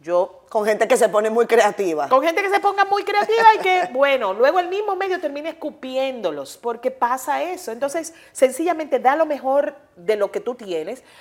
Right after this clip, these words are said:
Speaker 1: ¿Para qué te contrataron? Bueno, para que esas tazas estén limpias siempre. Tenlas limpias y estás adelantada. Eh, cuidado si se ensucian. O sea,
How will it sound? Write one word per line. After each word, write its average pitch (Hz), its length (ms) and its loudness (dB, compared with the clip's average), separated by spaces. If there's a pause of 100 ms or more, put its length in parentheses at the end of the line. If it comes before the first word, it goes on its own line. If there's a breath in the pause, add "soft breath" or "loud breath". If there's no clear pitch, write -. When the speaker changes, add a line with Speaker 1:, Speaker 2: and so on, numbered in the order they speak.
(120)
Speaker 1:
¿Para 277 160 4
qué 349 100 0
te 427 100 -2
contrataron? 220 800 4
Bueno, 233 280 2
para 202 160 2
que 220 80 -6
esas 302 280 2
tazas 311 300 4
estén 277 300 -6
limpias 277 420 -6
siempre. 190 480 -6 (180)
Tenlas 320 280 2
limpias 359 360 -2
y 247 140 -6
estás 254 260 -4 (300)
adelantada. 226 760 0 (240 loud breath)
Eh, 196 460 -2 (160)
cuidado 180 220 -2
si 302 100 -8
se 349 80 -8
ensucian. 285 400 -8
O 190 80 -16
sea, - 160 -16